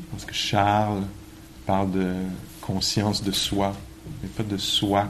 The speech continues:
comme soi individu, mais la conscience, consciente, consciente de, consciente d'elle-même,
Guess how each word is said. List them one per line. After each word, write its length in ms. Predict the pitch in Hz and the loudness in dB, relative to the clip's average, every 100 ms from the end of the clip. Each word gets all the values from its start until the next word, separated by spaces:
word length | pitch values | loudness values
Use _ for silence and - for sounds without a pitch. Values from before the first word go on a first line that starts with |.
| - | -2
comme 160 | 95 92 92 - | -8 -8 -10 -12
soi 260 | - - 101 | -8 -2 2
individu, 460 | 98 95 95 92 | 2 0 -4 -4
mais 240 | 117 107 95 - - - - | -2 -2 -2 -6 -16 -18 -14
la 80 | - | -12
conscience, 540 | - 95 - 104 98 101 - - - - | -4 -4 -2 -2 -2 -4 -10 -16 -18 -10
consciente, 380 | 95 95 98 98 - - - 98 - - - | -8 -4 -4 -4 -8 -14 -12 -10 -12 -16 -8
consciente 400 | 95 95 101 95 92 | -8 -4 -2 -2 -2
de, 120 | 101 - - - | -2 -4 -16 -10
consciente 420 | 95 92 101 95 | -8 -4 -4 0
d'elle-même, 640 | 104 101 95 92 98 87 | 0 2 2 0 -2 -6